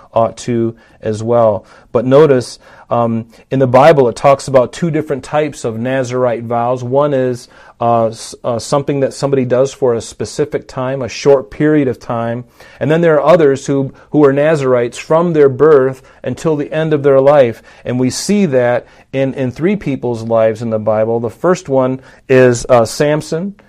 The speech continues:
We see that in Samson. We're also gonna see it in the life of Samuel, and we're also gonna see it in the life of John the Baptist. All three of these men, uh, took the Nazarite vow from their, from their infancy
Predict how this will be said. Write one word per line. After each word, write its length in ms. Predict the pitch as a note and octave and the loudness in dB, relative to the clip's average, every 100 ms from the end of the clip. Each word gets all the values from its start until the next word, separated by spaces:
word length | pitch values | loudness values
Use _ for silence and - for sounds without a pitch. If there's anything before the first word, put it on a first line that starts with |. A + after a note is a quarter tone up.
| _ - | _ -10
We 120 | A#2+ | -10
see 260 | - D#3+ D3+ | -6 -6 0
that 220 | D3+ C3+ | 2 0
in 60 | |
Samson. 520 | A#2 C#3+ C#3 C#3 - D#3 | -4 -2 0 -2 -6 0
We're 160 | C3+ | 2
also 260 | C#3+ D3 D3+ | 2 0 -4
gonna 200 | D3 C3+ | -4 -6
see 260 | - D3+ | -6 -4
it 140 | D3+ C#3+ | -2 -2
in 80 | C3 | -2
the 80 | |
life 280 | B2+ C#3+ C#3 | 2 0 0
of 120 | B2 | -8
Samuel, 680 | - D#3 D3 D3 D#3 E3 F3 _ - - - | -8 -6 -4 -2 -4 -8 -12 _ -20 -20 -10
and 140 | B2+ | -4
we're 120 | C3 C3 | -2 2
also 300 | D3 - C#3 | 0 0 -4
gonna 180 | C#3 | -4
see 280 | B2 - C3+ | -6 -6 -4
it 80 | C3 | -4
in 100 | B2+ | -4
the 80 | A#2+ | -6
life 300 | B2 B2 B2 | -4 -6 -8
of 100 | A2+ | -12
John 320 | A2+ A#2+ A#2 | -8 -8 -6
the 60 | A2 | -6
Baptist. 600 | A2 G#2+ G#2 G#2 G2 - | -6 -6 -8 -10 -10 -4
All 180 | C3 B2+ | -4 -4
three 300 | C#3 C3+ C3 | -4 -2 -2
of 100 | A#2+ | -2
these 260 | A#2+ A2+ | -8 -8
men, 480 | A#2 A#2 A2+ G#2 G#2 _ - - - G#2+ | -6 -4 -4 -6 -10 _ -20 -20 -16 -6
uh, 320 | G#2+ G#2+ G#2+ - _ _ _ - | -4 -4 -6 -12 _ _ _ -2
took 260 | C#3+ - | -2 0
the 80 | A#2+ | -2
Nazarite 600 | A#2+ B2 A#2 A#2+ A#2 A2 | -2 -4 -4 -4 -4 -4
vow 420 | A2 A2 G#2+ G#2+ | -4 -2 0 -2
from 320 | G2 B2+ B2 | -4 -4 -4
their, 340 | A#2 A2+ A2 G#2 | -2 -2 -4 -6
from 320 | - B2 A#2+ | -8 -8 -4
their 280 | A2+ G#2+ - | -4 -6 -8
infancy 840 | C3+ D#3 - A#2 - - G#2 G#2 | -6 -4 -4 -8 -8 -10 -8 -10